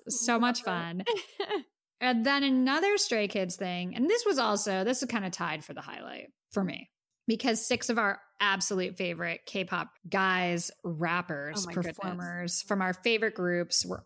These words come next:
Speaker 1: all on stage at the same time. Oh my God. So it starts with Mark and Taeyong from N C T.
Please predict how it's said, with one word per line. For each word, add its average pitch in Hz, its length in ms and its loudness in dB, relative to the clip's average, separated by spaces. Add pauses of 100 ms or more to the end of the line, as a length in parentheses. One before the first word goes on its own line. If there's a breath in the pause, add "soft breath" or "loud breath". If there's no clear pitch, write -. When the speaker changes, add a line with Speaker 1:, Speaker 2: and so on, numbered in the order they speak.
Speaker 1:
all 277 240 4
on 302 200 4
stage 214 340 2
at 214 80 -6
the 202 80 -2
same 165 280 -2
time. 160 520 -8 (1080 loud breath)
Oh 247 120 8
my 214 140 6
God. 156 460 -2
So - 160 2
it 247 120 2
starts 277 580 2
with 240 220 2
Mark 233 420 4
and 285 160 2
Taeyong 180 420 0
from 214 160 -6
N 175 140 0
C 185 180 2
T. 190 460 -6